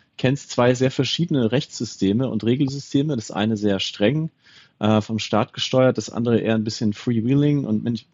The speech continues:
vielleicht mal ein bisschen mehr von Unternehmen <laughs> gesteuert. Und wir wissen ja auch, dass so die frühen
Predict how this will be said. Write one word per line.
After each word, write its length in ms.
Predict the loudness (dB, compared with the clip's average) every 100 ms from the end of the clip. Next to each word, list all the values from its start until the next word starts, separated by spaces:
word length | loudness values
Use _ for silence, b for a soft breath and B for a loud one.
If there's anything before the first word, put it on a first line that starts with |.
| _
vielleicht 380 | 0 0 0
mal 100 | 0
ein 100 | 0
bisschen 240 | 0 -4 0
mehr 140 | 0
von 140 | 0 -4
Unternehmen 400 | 0 2 2 0
<laughs> 40 |
gesteuert. 580 | -2 -2 0 2 0 -4 B B B B B
Und 320 | 4 4 0
wir 200 | 2 4
wissen 240 | 4 2 4
ja 200 | 4 4
auch, 240 | 4 2
dass 400 | 4 0 0 -2
so 340 | 4 4 4 -4 _ -4
die 100 | -4
frühen 640 | -2 4 6 8 6 2